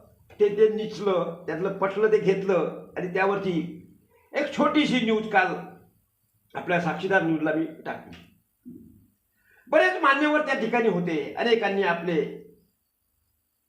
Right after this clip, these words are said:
प्रबोधन आपल्या परीनं केलं, उपदेश केला, पण त्यापैकी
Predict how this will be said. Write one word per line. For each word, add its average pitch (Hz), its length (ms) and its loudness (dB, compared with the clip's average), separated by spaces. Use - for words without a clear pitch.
प्रबोधन 180 460 0
आपल्या 170 260 -2
परीनं 160 320 -2
केलं, 151 320 -2
उपदेश 139 440 2
केला, 131 220 -4
पण 330 140 0
त्यापैकी 339 400 2